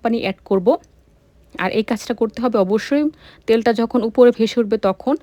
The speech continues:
অনেকেই বলে থাকেন যে কালাভুনাতে এক্সট্রা পানি ব্যবহার করতে হয় না, গরুর মাংস থেকে যে পানিটা বের হয় সেটা দিয়ে রান্না করতে হয়। এটা, এই কথার কোনো ভিত্তিই নেই।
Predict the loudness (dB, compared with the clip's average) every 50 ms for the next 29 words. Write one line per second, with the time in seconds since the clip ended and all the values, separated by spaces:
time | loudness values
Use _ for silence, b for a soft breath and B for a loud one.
0 | b b b b b b b 0 0 2 2 2 2 4 4 4 4 2 -2 -6
1 | -4 0 0 0 -2 -2 -8 -4 -2 -2 -2 -2 -4 b b b b b b -2
2 | 0 2 2 4 4 4 2 2 0 -2 -4 -4 -4 _ _ -10 -10 -10 -4 -4
3 | -2 -2 0 -2 0 0 0 -2 -2 -4 -4 -8 -8 -6 -8 -6 -4 -4 -4 -4
4 | -6 -4 -4 -2 -2 -2 -2 -2 -4 -6 -6 -10 -8 -8 -6 -6 -4 -4 -2 -4
5 | -4 -4 -4 -4 -4 -4 -4 -4 -4 -6 -4 -4 -2 -2 -2 -2 -2 -4 -6 -6
6 | -6 -8 -8 -6 -8 -8 -8 -4 0 0 0 2 2 -2 0 0 -2 -2 0 -2
7 | -4 -2 -2 -4 -4 -2 0 0 0 2 0 -2 -6 -6 _ -4 -2 -2 0 0
8 | 0 0